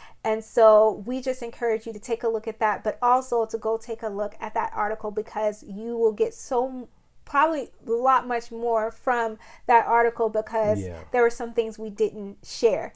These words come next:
Speaker 1: Did you
Speaker 2: Abs-
Speaker 1: have anything else you wanted to
Speaker 2: I mean,
Speaker 1: say?
Speaker 2: I think we all know that there's tough times and heartbreak and things of that nature are gonna come. It's in-,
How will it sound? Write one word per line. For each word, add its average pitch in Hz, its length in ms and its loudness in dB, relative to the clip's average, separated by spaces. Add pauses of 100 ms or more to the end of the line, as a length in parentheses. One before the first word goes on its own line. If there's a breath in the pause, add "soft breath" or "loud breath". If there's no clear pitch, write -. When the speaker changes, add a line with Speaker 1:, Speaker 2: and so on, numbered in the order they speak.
Speaker 1:
Did 220 200 -6
you 277 80 -2
Speaker 2:
Abs- 269 60 -4
Speaker 1:
have 262 180 -4
anything 247 400 -8
else 247 240 -6
you 254 80 -8
wanted 233 260 -6
to - 140 -8
Speaker 2:
I 214 120 -8 (160 soft breath)
mean, 180 280 -8
Speaker 1:
say? 247 560 -6
Speaker 2:
I 160 80 -4
think 196 180 0
we 151 80 2
all 120 240 0
know 104 360 -8
that 92 260 -10
there's 107 300 -8
tough 139 320 -2
times 110 520 -6
and 101 140 -6
heartbreak 98 640 -8
and 92 100 -12
things 98 140 -10
of 95 60 -10
that 92 120 -8
nature 90 340 -12
are 78 60 -10
gonna 90 240 -12
come. 80 460 -16
It's 90 180 -14
in-, 76 100 -16